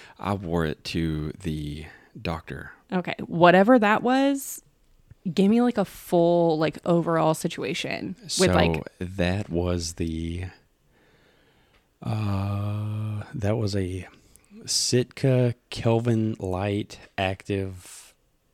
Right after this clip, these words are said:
Speaker 1: hooded jacket. It's a little puffy jacket.
Speaker 2: Okay, so when he,
Speaker 1: In
Speaker 2: when I do
Speaker 1: subalpine.
Speaker 2: laundry, I'm like, "Your puffy jacket?"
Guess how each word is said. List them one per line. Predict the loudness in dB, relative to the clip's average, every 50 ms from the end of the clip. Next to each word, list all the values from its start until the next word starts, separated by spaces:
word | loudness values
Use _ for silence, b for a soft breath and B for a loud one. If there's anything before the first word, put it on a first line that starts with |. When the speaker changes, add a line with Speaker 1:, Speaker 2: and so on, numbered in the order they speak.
| _ -20
Speaker 1:
hooded | -10 -6 -4 -4 -2 -4 -6 -8
jacket. | -6 -4 -4 -4 -4 -4 -6 -6
It's | -8 -6 -6 -4
a | -2
little | 0 0 -2 -2
puffy | -4 -4 -4 -4 -4 -4 -6 -6
jacket. | -4 -4 -4 -4 -4 -6 -6 -8 -8 -10 b b b b b 2
Speaker 2:
Okay, | 4 6 6 4 4
so | 4 4 6
when | 6 8 8
he, | 8 8
Speaker 1:
In | 6 4 4 4
Speaker 2:
when | 6 6 6
I | 6 8 8
do | 8
Speaker 1:
subalpine. | 8 8
Speaker 2:
laundry, | 8 6 6 6 6 6
I'm | 6 6
like, | 6 4 2 0
"Your | -2 2 4 4 4
puffy | 2 0 -2 -2 0 0 0 0 -2 0
jacket?" | 2 2 2 2 2 2 2 0 0 0 -2 -4 -6 -6